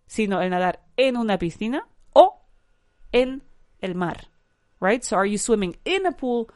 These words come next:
or are you swimming in the sea? The answer is, unless you are, <laughs> pues efectivamente nadando en uno de los dos,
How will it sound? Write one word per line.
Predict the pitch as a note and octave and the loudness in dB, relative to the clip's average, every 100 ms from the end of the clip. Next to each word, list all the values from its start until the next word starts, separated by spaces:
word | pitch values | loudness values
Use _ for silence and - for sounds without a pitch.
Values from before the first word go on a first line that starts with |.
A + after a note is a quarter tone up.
| - | -10
or | - G3+ | -2 0
are | |
you | F#3 | 0
swimming | F3+ G#3 G3+ G3 - | -2 0 0 -2 -2
in | D4+ E4 D#4 - _ - | 4 4 4 -2 _ -12
the | F3 F#3+ | -6 -6
sea? | - G3+ - - _ - - - | -4 -6 -8 -14 _ -20 -20 -8
The | F#3 A#3 | -4 -2
answer | E4 G4 A3+ F3 | -2 -2 -2 -2
is, | E3+ - - _ - | -4 -6 -16 _ -2
unless | F#3 A3+ A#3 - | 0 2 0 -2
you | F#3+ F3+ | -2 2
are, | F#3 F3 - F3 - E3 - | 4 2 2 -2 -2 -6 -10
<laughs> | - - - - | -16 -12 -12 0
pues | G3 F#3 | 0 2
efectivamente | G#3 G#3 F#3+ G3 G3+ G#3 - | 0 -2 -2 0 0 -2 -4
nadando | E3+ F3 F#3 F#3 | 0 0 0 -2
en | F3+ | -2
uno | G3 | -2
de | G3+ | -2
los | G#3 A3+ | -2 0
dos, | B3+ D4 | 0 0